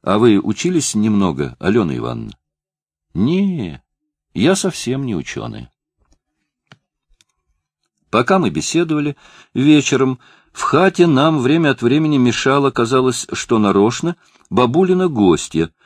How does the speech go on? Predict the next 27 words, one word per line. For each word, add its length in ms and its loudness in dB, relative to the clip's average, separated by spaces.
внучка, 580 2
взрослая 560 2
дочь 360 2
той 200 2
самой 480 -2
Евки, 600 0
что 220 0
уцелела 600 2
и 200 2
замужем 560 -2
далековато. 680 -4
Гостья 560 2
собиралась 580 -2
куда-то, 440 -4
ходила 460 2
то 140 0
из 200 -2
хаты, 420 -2
то 180 -4
в 80 -12
хату, 460 -2
а 140 0
потом 340 0
и 180 -2
не 80 0
пошла 380 -6
никуда. 420 -2